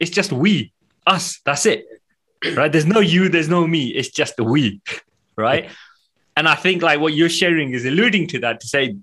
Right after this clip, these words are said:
Speaker 1: that's when it becomes, it's amplified. It just, because it, you know, you, because in that, there is an element of selfless service, but there's also element of gaining something. But at the same time, you're impacting people on a much bigger level. And it's just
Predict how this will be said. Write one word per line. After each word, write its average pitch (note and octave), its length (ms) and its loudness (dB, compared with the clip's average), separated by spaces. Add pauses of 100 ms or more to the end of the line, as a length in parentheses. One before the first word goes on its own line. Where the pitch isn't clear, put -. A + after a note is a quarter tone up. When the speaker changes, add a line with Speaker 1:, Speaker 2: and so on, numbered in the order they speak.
Speaker 1:
that's D3+ 340 0
when D3 260 2
it C3 80 -2
becomes, A#2+ 560 -4
it's - 140 -6 (100)
amplified. A#2+ 640 0
It A2+ 120 -2
just, A#2 160 -4 (200)
because C3+ 400 0 (580)
it, D#3+ 200 2
you E3 100 4
know, D#3 240 2
you, D3+ 160 2
because E3+ 340 2
in F#3+ 280 4
that, C3 340 4 (180)
there D3 220 0
is F3 120 2
an F3+ 160 0
element D3 340 0
of A#2 60 -6
selfless A#2+ 400 -4
service, A2+ 420 0
but A#2+ 120 -2
there's C#3 180 0
also D#3 440 2
element C3 320 2
of G#2+ 160 -2
gaining C#3 380 0
something. G2+ 420 -4
But B2+ 260 2
at - 80 -4
the B2 60 -10
same D3+ 280 0
time, C#3 280 -2
you're A2+ 100 0 (160)
impacting C3+ 680 -2
people G#2 440 -2 (360)
on A#2 100 2
a A#2+ 60 2
much A#2+ 380 0 (420)
bigger B2 240 4
level. A#2+ 360 2
And B2 160 2
it's E3 100 0
just - 260 -2